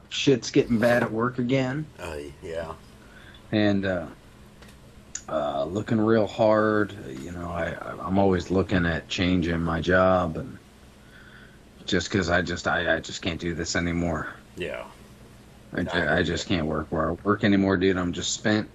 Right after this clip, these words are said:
Speaker 1: like, emotionally and physically. And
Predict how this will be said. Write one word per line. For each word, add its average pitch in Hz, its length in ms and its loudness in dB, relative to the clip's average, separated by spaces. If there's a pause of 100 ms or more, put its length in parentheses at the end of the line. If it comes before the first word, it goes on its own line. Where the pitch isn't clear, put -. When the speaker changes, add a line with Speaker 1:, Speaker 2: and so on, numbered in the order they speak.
(120)
Speaker 1:
like, 90 240 -6
emotionally 98 1040 2
and 87 160 0
physically. 98 600 2 (1160)
And 117 480 2